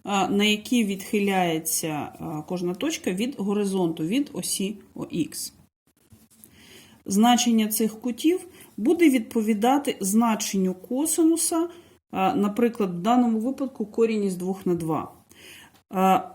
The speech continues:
в цьому випадку знак мінус не враховується для визначення цих кутів, оскільки ми будемо працювати в прямокутному трикутнику, і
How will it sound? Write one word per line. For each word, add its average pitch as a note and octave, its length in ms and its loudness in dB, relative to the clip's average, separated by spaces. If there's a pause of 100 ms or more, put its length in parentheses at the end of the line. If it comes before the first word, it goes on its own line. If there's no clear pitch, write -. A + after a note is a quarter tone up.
(280)
в - 80 -10
цьому G3 360 2
випадку D4 760 0
знак A3+ 580 4
мінус G#3 680 4
не A#3 220 6
враховується G3+ 800 0
для F3 260 0
визначення E3+ 840 0 (240)
цих - 320 -4
кутів, B3+ 440 -2 (360)
оскільки G#3+ 640 0
ми G3 140 0
будемо G3 400 0
працювати F#3+ 640 -2
в D3+ 60 -6
прямокутному F#3 840 -4
трикутнику, D#4 800 -4 (280)
і G3+ 180 -4